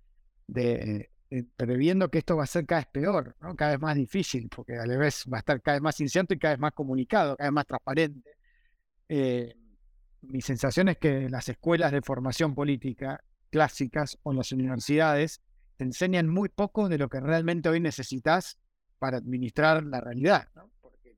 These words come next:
te enseñan poco sobre la fama, te enseñan poco sobre el cómo estar preparado personalmente para la incertidumbre, no sé, para, para esas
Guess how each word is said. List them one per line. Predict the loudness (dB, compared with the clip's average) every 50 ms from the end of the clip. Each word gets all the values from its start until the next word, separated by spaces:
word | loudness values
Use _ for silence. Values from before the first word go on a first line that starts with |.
| _ _
te | -20
enseñan | -10 -4 -2 0 2 2 2 2
poco | 0 0 0 0 -2
sobre | -2 -2 -2
la | -2 -2 0
fama, | 4 4 4 4 4 0 -4
te | -4 -6
enseñan | -12 -6 -4 -2 -2 0 -2
poco | 0 -2 -2 0 0 -2
sobre | -2 0 -2 -2 0 2 2 0 0 -2 _ _ _ _ _ _ _ -20 -20 _ _ -16
el | -16 -10
cómo | -4 -2 0 0 0
estar | 0 0 -2 0
preparado | 0 0 0 2 0 2 0 0 -2
personalmente | -4 -8 -8 -6 -6 -6 -4 -2 2 2 4 4 2 0 0 -2 -4
para | -4 -6 -4
la | -4 -4
incertidumbre, | -4 -4 -6 -6 -6 -4 0 2 2 2 2 0 -2 -2 -2 -2 -2 -2
no | -4 -4
sé, | 0 0 -2 -2
para, | -2 -10 -10 -10 -12 -12
para | -10 -4 -2 0
esas | 2 2 0 0 -2 -10